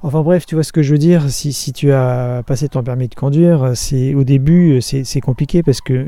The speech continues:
on n'arrive pas à tout faire en même temps. Il faut, il faut qu'on réfléchisse. Et puis après, petit à petit, ça devient des automatismes. Donc là, c'est pareil. Pour, pour ce qui est de mon, mon cas, <laughs> eh bien, l'idée, ça va être que l'enregistrement du podcast devienne un automatisme. Et qui sait si, euh,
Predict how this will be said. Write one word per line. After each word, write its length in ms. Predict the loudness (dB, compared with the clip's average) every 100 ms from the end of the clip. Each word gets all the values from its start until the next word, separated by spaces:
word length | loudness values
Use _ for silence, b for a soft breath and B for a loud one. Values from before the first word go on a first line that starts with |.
| -6 -8
on 100 | -4
n'arrive 300 | -2 -2 -2
pas 160 | -2 -2
à 60 | -2
tout 180 | -8
faire 240 | -2 0 0
en 60 |
même 180 | -2 -4
temps. 260 | -2 0 0
Il 60 |
faut, 320 | -2 -4 -6 -8
il 60 |
faut 120 | -10 -8
qu'on 160 | -6
réfléchisse. 540 | -4 -2 -2 -2 -4 -2
Et 100 | -2
puis 140 | -2
après, 280 | -4 -4 -6
petit 280 | -10 -8 -8
à 40 |
petit, 200 | -8 -14
ça 180 | -10 -10
devient 340 | -10 -10 -10 -8
des 160 | -6
automatismes. 720 | -4 0 0 -2 -4 -10 -10 -14 B B B B B B -6
Donc 200 | -4 -2
là, 80 | -2
c'est 200 | -2 0
pareil. 440 | 0 0 0 0
Pour, 300 | -2 -6 -8
pour 220 | -8 -10 -10
ce 100 | -2
qui 100 | 0
est 60 |
de 120 | 2
mon, 360 | 2 0 0 -2
mon 200 | -2 -4 -2
cas, 360 | 0 0 0 -4 -4 -6
<laughs> 240 | -6 -2
eh 100 | -2
bien, 260 | 0 0 -2 B B B
l'idée, 260 | -2 0 0
ça 160 | 0 0
va 80 |
être 140 | -2 -2
que 340 | -4 -2 -4 -6 -6 -2
l'enregistrement 460 | -2 -2 -2 -2
du 120 | -2
podcast 520 | -2 -4 -2 -2 -2 -2
devienne 240 | 0 2
un 160 | 2 0
automatisme. 580 | -2 -2 -2 -4 -4
Et 140 | -4 -4
qui 140 | -4
sait 200 | -2 0
si, 340 | 0 -2 2 4
euh, 140 | 2